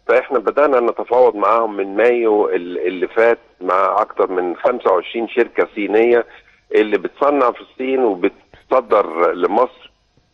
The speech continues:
بالإضافة لبعض التجار اللي بيستوردوا من ال-، الصين. عملوا شركة، آه، قابضة للاستثمار في الغزل والنسيج،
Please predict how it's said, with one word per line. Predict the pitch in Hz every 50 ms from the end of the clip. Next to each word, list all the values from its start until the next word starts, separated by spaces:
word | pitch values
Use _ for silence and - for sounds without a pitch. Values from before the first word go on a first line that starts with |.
| -
بالإضافة | 120 147 151 147 139 107 156 156 - 151 135
لبعض | 120 117 117 131 123 110
التجار | 110 - - - 104 - 113 120 123 117 117 -
اللي | 107 104 107
بيستوردوا | 98 104 98 - - 110 104 110 123 135 120 104 90
من | 92 95 98 98 92 90 87 85
ال-، | 82 - - 85 85 85 80 - 90 90 87 82
الصين. | - - - 95 85 76 76 80
عملوا | 80 92 110 113 113 110 107 107 104 101 95 - 90 85 85 82
شركة، | - - 107 - - - 92
آه، | 87 87 85 - 85 85 80
قابضة | 78 - - 123 123 123 - 135 135 135 - - - - _ _ _ _ _ -
للاستثمار | 101 113 113 117 113 110 95 98 101 90 92 95 90 - 95 90 85 87 95 - - 98 - 104 113 120 120 -
في | -
الغزل | 92 85 87 110 107 92 92
والنسيج، | 90 87 87 85 - - 107 104 98 -